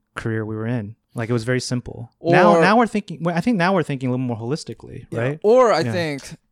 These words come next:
Speaker 2: s-, with someone like me, um, and I'm sure I'm not alone in thinking like this, we had a lot of faith in the system, especially, like, say, like, the Democratic establishment. Especially if, um,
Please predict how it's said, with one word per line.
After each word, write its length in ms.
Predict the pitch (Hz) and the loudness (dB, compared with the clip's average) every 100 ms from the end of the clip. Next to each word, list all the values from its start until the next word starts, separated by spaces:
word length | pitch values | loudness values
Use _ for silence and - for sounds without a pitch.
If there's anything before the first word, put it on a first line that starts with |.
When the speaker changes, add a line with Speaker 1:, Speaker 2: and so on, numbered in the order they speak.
| _ | _
Speaker 2:
s-, 200 | - - | -14 -6
with 140 | 175 165 | -4 0
someone 240 | 208 170 | 0 0
like 180 | 139 127 | -2 -2
me, 400 | 160 185 117 - _ _ | -2 -2 -4 -10 _ _
um, 320 | 123 123 120 | -2 -2 -2
and 100 | 101 | -4
I'm 100 | 127 | -6
sure 220 | 123 143 117 | -4 -2 -2
I'm 120 | 123 | -2
not 160 | 123 117 | -2 -2
alone 240 | 117 117 | -2 -4
in 80 | 110 | -6
thinking 260 | 135 147 | -8 -8
like 140 | 131 107 | -10 -8
this, 220 | 101 - | -10 -4
we 100 | 139 | -2
had 80 | 143 | 0
a 40 | |
lot 220 | 135 156 143 | 0 0 0
of 60 | |
faith 500 | - - 127 - - - | -4 -4 -4 -4 -16 -16
in 60 | 120 | -12
the 80 | - | -12
system, 400 | - - - - | -12 -14 -14 -10
especially, 300 | - 127 123 | -8 -6 -6
like, 100 | 117 | -6
say, 220 | 120 117 | -6 -6
like, 140 | 104 113 | -6 -8
the 60 | |
Democratic 460 | 117 113 - 113 104 | -8 -8 -6 -8 -8
establishment. 680 | - 98 104 - - 107 - _ _ _ - | -8 -6 -6 -10 -12 -14 -16 _ _ _ -4
Especially 480 | 170 156 156 147 143 | -2 0 0 0 0
if, 420 | 127 123 - 123 | -2 -4 -4 -4
um, 460 | 120 113 113 - | -2 -2 -4 -10